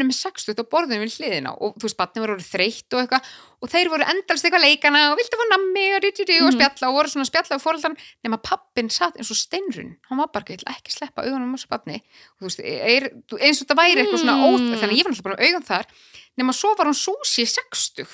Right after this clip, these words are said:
Speaker 1: við hlið, á karaoke-staðnum við hliðina
Speaker 2: Einmitt,
Speaker 1: þannig ég heyrði
Speaker 2: einmitt.
Speaker 1: öll lögin sem var að vera að syngja þær í karaoke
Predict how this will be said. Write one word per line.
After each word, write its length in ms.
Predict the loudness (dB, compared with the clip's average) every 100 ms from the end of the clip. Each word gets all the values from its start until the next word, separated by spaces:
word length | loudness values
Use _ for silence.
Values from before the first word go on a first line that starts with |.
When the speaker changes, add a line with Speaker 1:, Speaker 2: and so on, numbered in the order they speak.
| -20 _ _
Speaker 1:
við 160 | -8 -2
hlið, 240 | 0 2
á 80 | 2
karaoke-staðnum 720 | 2 2 2 0 2 2 2
við 80 | 0
hliðina 420 | -2 0 -2 -4 -6
Speaker 2:
Einmitt, 320 | -6 -4 0
Speaker 1:
þannig 80 | 0
ég 80 |
heyrði 240 | 0 -2 -8
Speaker 2:
einmitt. 180 | -16 2
Speaker 1:
öll 340 | 2 2 -2 0
lögin 200 | 0 -2 -6
sem 140 | -2 0
var 60 | 2
að 80 | 2
vera 80 |
að 60 | 2
syngja 180 | 0 0 -4
þær 80 |
í 80 | -4
karaoke 320 | -4 -4 -8